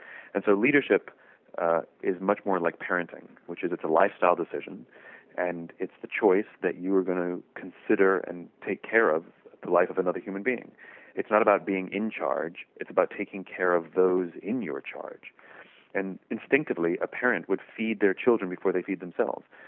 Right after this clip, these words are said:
That's not written in any parenting book that you should do that. And nobody tells a parent that they should do that. It's their instinct that a parent would always feed their child before they feed themselves.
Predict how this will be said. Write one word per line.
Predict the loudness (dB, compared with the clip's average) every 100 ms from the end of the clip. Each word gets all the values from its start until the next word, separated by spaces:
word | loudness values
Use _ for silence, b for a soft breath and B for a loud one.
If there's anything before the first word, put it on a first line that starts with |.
| B B
That's | -6 2
not | 2 2
written | -2 -2 -6 -8 b b
in | -6
any | -4 -4
parenting | -2 -2 -2 -2
book | -4 -4
that | -8
you | -10
should | -12 -12
do | -10
that. | -6 -6 -6 -14 b b b b
And | -2
nobody | 2 2 0 -4 2
tells | 4 4 2
a |
parent | -6 -8 -8
that | -6
they | -6 -6
should | -10
do | -10
that. | -2 -2 -2 B B B
It's | -6 0
their | 4 4
instinct | 2 -4 -12 -12 -20 _
that | 0 0 -2
a |
parent | -4 -4 0
would | 2
always | 2 2 0
feed | -2
their | -2
child | -2 -4 -4 -4
before | -4 -4
they | -4 -6
feed | -8
themselves. | -12 -6 -4 -4